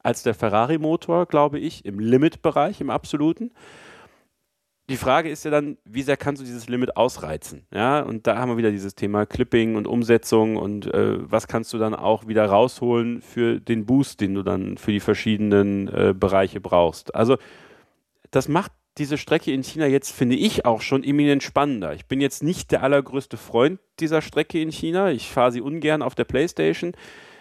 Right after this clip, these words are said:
Ähm, ich, ich, ich weiß es nicht. Ich finde, auch der große Preis von China ist jetzt keiner, wo ich mich jedes Jahr darauf freue, dass er stattfindet.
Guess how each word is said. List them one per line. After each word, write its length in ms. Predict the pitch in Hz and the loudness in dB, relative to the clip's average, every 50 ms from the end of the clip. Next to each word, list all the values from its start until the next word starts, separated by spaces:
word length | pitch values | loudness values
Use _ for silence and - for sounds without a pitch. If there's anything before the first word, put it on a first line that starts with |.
| _ _ - | _ _ -2
Ähm, 800 | - 120 120 120 120 120 120 117 117 117 117 117 120 120 - - _ _ _ _ - | 2 4 4 4 4 4 4 4 6 4 4 4 2 0 -4 -10 _ _ _ _ -6
ich, 340 | - - - - - - | -6 -6 -6 -8 -14 -14
ich, 280 | - 117 - - - - | -12 -12 -12 -14 -14 -14
ich 160 | - - 110 117 | -12 -4 0 0
weiß 180 | 117 151 147 | 2 2 0
es 140 | 127 - - | -2 -6 -8
nicht. 180 | 113 104 - - | -8 -8 -8 -12
Ich 140 | 101 - | -16 -12
finde, 300 | - 127 135 139 131 - | -8 -4 0 0 2 2
auch 120 | 120 123 - | 0 -2 0
der 140 | - 123 117 | 0 -2 0
große 280 | - 127 131 - - | 0 0 -2 0 0
Preis 220 | - - 123 127 - | 0 2 2 2 0
von 140 | - 117 | -4 -8
China 320 | 110 - - 143 147 143 131 | -8 -6 -4 0 0 2 0
ist 160 | 95 113 - | 0 -2 -2
jetzt 200 | 123 113 - - | -2 -2 -2 -4
keiner, 440 | - 131 117 120 131 135 135 127 120 | -4 -2 0 0 2 0 0 0 -2
wo 100 | 123 123 | -2 -4
ich 140 | 123 - - | -4 -4 -6
mich 160 | 120 110 - | -6 -4 -2
jedes 240 | 127 123 127 120 - | -2 -2 -2 0 2
Jahr 140 | 127 120 | 2 2
darauf 180 | 117 104 98 - | 2 2 -2 -4
freue, 300 | - - 107 113 135 139 | -2 0 2 4 4 4
dass 180 | 127 127 - 113 | 4 2 2 0
er 60 | 110 | 0
stattfindet. 580 | - - 135 139 - - 160 156 175 208 - | 0 0 -2 -2 -2 -6 -6 -6 -6 -6 -8